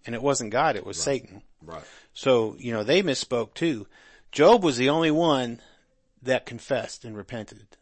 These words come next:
Speaker 2: Mm-hmm.
Speaker 1: The other, the other three just sat there. You know, maybe if we're quiet, nobody will
Speaker 2: Right.
Speaker 1: notice us, and we won't have to admit we were wrong.
Speaker 2: Yeah.
Speaker 1: You know, so there was a pride thing going on
Speaker 2: Yeah.
Speaker 1: here. Um, but you know, you can't, you can't fool God.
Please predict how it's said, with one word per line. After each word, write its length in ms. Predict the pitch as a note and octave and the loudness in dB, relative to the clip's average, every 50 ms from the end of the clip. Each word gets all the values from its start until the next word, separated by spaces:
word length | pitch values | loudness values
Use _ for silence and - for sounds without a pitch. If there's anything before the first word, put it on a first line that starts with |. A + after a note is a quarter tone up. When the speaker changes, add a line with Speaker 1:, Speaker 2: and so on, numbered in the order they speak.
| _ _ _ _ | _ _ _ _
Speaker 2:
Mm-hmm. 280 | D2+ C#2+ C2 C#2 D2+ | -20 -20 -20 -20 -12
Speaker 1:
The 140 | D#2+ A#2 B2+ C#3 | -4 0 2 2
other, 180 | D#3 D#3+ D3 - | 2 2 0 -4
the 200 | - A#2+ B2+ C3 | -2 0 2 2
other 180 | D3 D#3+ E3 | 2 2 0
three 240 | - - D3 C#3+ C3 | -2 -4 -4 -6 -6
just 220 | B2 A#2+ A2 - | -6 -6 -8 -6
sat 260 | - B2 A#2 A#2 - - | -6 -4 -6 -6 -6 -8
there. 180 | G#2 - - F#2+ | -10 -10 -10 -12
You 120 | G2+ G#2 | -12 -12
know, 80 | G2+ F#2 | -12 -8
maybe 280 | G#2 B2 C#3+ D#3 F3 D#3+ | -4 -4 -2 0 0 -2
if 120 | - - | -2 -2
we're 100 | C#3+ A#2 | -6 -8
quiet, 500 | - - - - C3+ C3+ C3+ B2 G#2 F#2+ | -8 -10 -8 -4 -2 -2 -2 -2 -4 -6
nobody 360 | A2 A#2 B2+ B2 A#2+ A#2+ A#2+ A#2 | -6 -8 -8 -8 -6 -6 -4 -4
will 100 | G#2+ G2+ | -4 -4
Speaker 2:
Right. 80 | G#2 | -2
Speaker 1:
notice 380 | A2 A#2+ C3 B2+ A#2 - - - | -2 -2 -2 -2 -2 -6 -6 -8
us, 220 | G2+ G2 - - G#2 | -8 -10 -10 -12 -12
and 120 | G2+ G2 | -10 -8
we 80 | G#2 G#2+ | -8 -6
won't 220 | G#2+ A2+ A#2+ G#2+ G#2+ | -6 -6 -6 -6 -4
have 160 | A#2+ A#2 - - | -6 -6 -6 -6
to 60 | A2 | -10
admit 300 | G#2 G#2 A2+ A#2+ B2 A2+ | -10 -6 -4 -4 -4 -2
we 100 | A#2 A#2 A2+ | -2 -4 -4
were 140 | G#2 G2+ F#2+ | -4 -4 -2
wrong. 400 | F#2+ G2+ A2+ A#2+ A2+ - F#2+ - - - | -2 0 0 0 -2 -4 -8 -16 -20 -20
Speaker 2:
Yeah. 200 | D#2 E2 E2 D#2 - - - | -16 -16 -16 -16 -16 -14 -6
Speaker 1:
You 120 | A#2 A#2 A2+ | -4 -2 -2
know, 180 | G#2 G2 F#2+ - - - - - | -2 -2 -4 -8 -16 -20 -20 -6
so 160 | - C#3 C3+ | -2 0 0
there 80 | C3 C3+ | 2 0
was 100 | C3+ B2+ | 0 -2
a 80 | A#2+ | -4
pride 380 | - - - G3+ G3+ F3+ C#3 - | -4 0 4 4 4 4 4 0
thing 180 | - A2+ G#2+ G#2+ | -4 -6 -6 -4
going 240 | G#2 G#2 G2+ G2 G2 | -4 -4 -4 -4 -6
on 240 | F#2+ F#2 F#2 E2+ E2 - | -8 -10 -12 -12 -16 -18
Speaker 2:
Yeah. 180 | - A3 C4 F3 | -18 -18 -18 -14
Speaker 1:
here. 280 | - A#2 G#2 G2+ G2+ - _ _ _ - - - - - - - - - _ _ _ | -12 -10 -8 -8 -10 -10 _ _ _ -20 -20 -20 -20 -20 -20 -20 -20 -20 _ _ _
Um, 420 | - C3 C3+ C#3 C3+ B2+ A2+ G#2+ G2+ - _ _ _ _ _ _ _ _ _ _ _ _ - - _ _ _ _ _ _ _ _ | 4 6 6 8 8 6 2 0 -6 -14 _ _ _ _ _ _ _ _ _ _ _ _ -20 -20 _ _ _ _ _ _ _ _
but 220 | C3 D#3 D3 D3+ F3 | 6 8 8 8 6
you 100 | G3+ F#3 | 4 4
know, 180 | D#3 D3+ D3+ | 6 6 4
you 140 | E3 E3 D#3+ | 4 2 -2
can't, 280 | - - G3+ F#3+ E3+ F3 | 0 0 2 2 0 -2
you 100 | F3+ F3 | -4 -4
can't 260 | - G#3 G#3 F#3+ F3 | -2 -2 -2 -2 -4
fool 180 | - - C#3 B2+ | -6 -6 -6 -4
God. 320 | G#2 A2+ G#2 G2 G2+ A#2+ | -2 -2 -2 -2 -2 -6